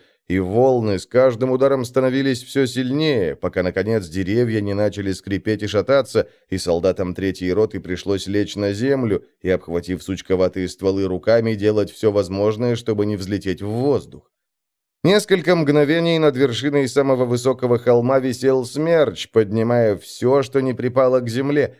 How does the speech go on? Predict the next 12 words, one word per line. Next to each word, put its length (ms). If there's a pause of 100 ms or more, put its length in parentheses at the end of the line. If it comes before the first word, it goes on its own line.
(160)
а 140
рёв 280
бури 400
был 240
таким, 360
что 180
человек 420
не 120
мог 220
расслышать 600
собственного 680
крика. 420